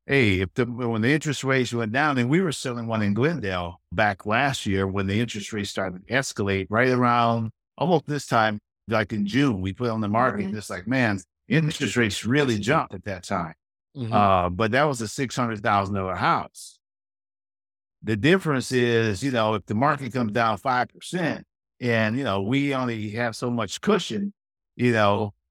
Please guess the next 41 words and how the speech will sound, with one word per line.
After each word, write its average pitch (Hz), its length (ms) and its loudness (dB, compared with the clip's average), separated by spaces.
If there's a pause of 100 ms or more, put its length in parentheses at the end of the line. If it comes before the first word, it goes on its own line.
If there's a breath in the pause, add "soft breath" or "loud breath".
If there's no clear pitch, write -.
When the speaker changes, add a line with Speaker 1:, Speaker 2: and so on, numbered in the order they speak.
(320)
Speaker 2:
you 120 140 2
know, 104 200 2
but 117 220 0
in 113 80 -2
the 113 100 0
mar-, 135 200 -2
in 117 280 -2
real 190 180 0
estate, 131 340 -6
in 107 120 -4
the 101 200 -2
luxury, 113 540 0
it's 101 140 -4
like 98 180 -6
it 104 120 -12
comes 113 200 -2
down 107 180 0
five 104 320 -2
percent. 110 480 -4
Yeah, 123 240 0
but 104 260 -2
we 110 260 0
have, 110 460 0 (140)
you 123 140 -6
know, 104 120 -8 (280)
Speaker 1:
Bigger 127 200 0
Speaker 2:
we 127 100 4
have 120 180 2
a - 20 -2
little 110 160 0
Speaker 1:
buffer. 98 120 0
Speaker 2:
bit 101 40 -10
more, 101 320 -2
yeah, 98 320 -6 (140)
bigger 113 240 2
buffer. 98 480 0
So 92 400 -4
it's 98 260 -4 (760)
Speaker 3:
It's 202 140 -2
the 196 80 -2
difference. 180 520 -8